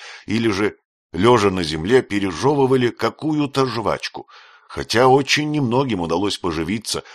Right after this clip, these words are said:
во время короткой прогулки на привязи. Некоторые из слуг, живших в замке, часть тех, что жили на постоялом дворе и при почтовой станции,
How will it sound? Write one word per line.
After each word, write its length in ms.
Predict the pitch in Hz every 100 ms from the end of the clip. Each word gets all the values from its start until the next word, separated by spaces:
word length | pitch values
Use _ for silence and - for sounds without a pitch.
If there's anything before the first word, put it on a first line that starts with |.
| -
во 160 | 85
время 280 | 95 107 104
короткой 500 | 92 98 110 - 104
прогулки 520 | - 107 107 110 90 98
на 140 | 98
привязи. 540 | 110 101 62 57 - _ _ _ _ _ _ _ -
Некоторые 640 | 92 120 113 107 104 98
из 240 | 90 92
слуг, 380 | - 98 156 127
живших 500 | - 92 95 - 95
в 100 | 76
замке, 500 | 85 92 62 - 55 _ _ _ -
часть 460 | - 95 - - -
тех, 260 | 117 -
что 200 | - 90
жили 400 | 92 117 98 - _ -
на 100 | 92
постоялом 640 | 92 - - 98 107 98 80
дворе 400 | 78 92 120 - -
и 140 | - 101
при 160 | 101
почтовой 560 | 98 101 - - 98 78
станции, 680 | - 95 113 101 98 92